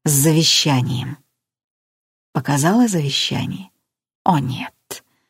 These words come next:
она тыкала этой проклятой бумагой ему в зубы. Она верещала так, что перепуганный кот обшипел её и спрятался за буфетом. Она орала, что не позволит её облапошить,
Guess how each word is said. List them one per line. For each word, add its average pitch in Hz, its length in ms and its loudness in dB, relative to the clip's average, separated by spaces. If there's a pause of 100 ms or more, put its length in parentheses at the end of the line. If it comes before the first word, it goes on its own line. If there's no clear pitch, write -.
(220)
она 180 280 2 (100)
тыкала 196 460 4
этой 165 280 2
проклятой 156 540 2
бумагой 156 480 4
ему 151 200 2
в 139 60 0
зубы. 139 600 4 (540)
Она 156 140 4
верещала 156 520 2
так, 185 340 2
что - 200 0
перепуганный 160 640 4
кот 196 440 2 (280)
обшипел 190 640 4
её 160 200 4
и 139 80 4
спрятался 156 720 0
за 156 140 0
буфетом. 170 680 0 (560)
Она 156 300 4
орала, 165 380 4
что 185 220 2
не 185 100 6
позволит 175 580 4
её 170 180 6
облапошить, 160 840 2